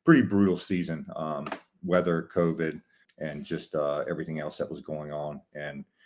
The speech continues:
took two days, humped it out, um, got back to Lukla, flew home, and, and then, you know, kinda licked my wounds, got on a podcast with,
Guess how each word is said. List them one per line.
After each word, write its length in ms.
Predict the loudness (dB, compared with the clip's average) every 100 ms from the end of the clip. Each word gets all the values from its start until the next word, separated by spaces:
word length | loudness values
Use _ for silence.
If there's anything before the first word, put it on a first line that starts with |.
| _ -20 -20 _
took 200 | 4 6
two 160 | 6 10
days, 320 | 10 10 6
humped 280 | 2 4 6
it 80 |
out, 440 | 10 10 8 0 -2
um, 580 | 2 4 2 0 -4 -6 0
got 200 | 2 6
back 220 | 4 4
to 80 | -4
Lukla, 580 | -2 -2 0 0 0
flew 300 | -4 2 2
home, 300 | 2 -2 0
and, 200 | 0 -2 -10 _ _ _ _ _ _ _ -2
and 160 | 0
then, 440 | 2 4 4 0 -4 _
you 100 | -4
know, 220 | 0 0 -2
kinda 200 | -2 0
licked 360 | 0 0 0 4
my 80 | 2
wounds, 560 | 4 4 4 4 0
got 200 | 2 4
on 100 | 4
a 40 | 2
podcast 640 | 4 4 4 6 4 4
with, 140 | -4